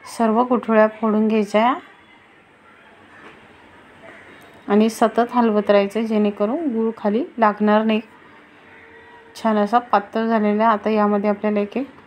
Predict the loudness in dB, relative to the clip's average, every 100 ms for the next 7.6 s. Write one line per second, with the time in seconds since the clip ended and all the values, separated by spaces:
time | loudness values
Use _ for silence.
0 | -20 -20 -8 -2 -2 -2 0 2 2 0
1 | -2 -4 -6 -8 -4 0 2 0 0 2
2 | 2 2 -2 -2 -2 0 0 0 -2 -2
3 | 0 2 0 -2 -16 -20 -18 -10 -2 0
4 | 0 0 2 0 0 -2 -2 -4 -2 -2
5 | 0 -2 -4 -12 -8 -4 2 2 4 0
6 | 0 -2 -2 -2 -2 0 0 0 -2 -2
7 | 0 -2 0 -2 0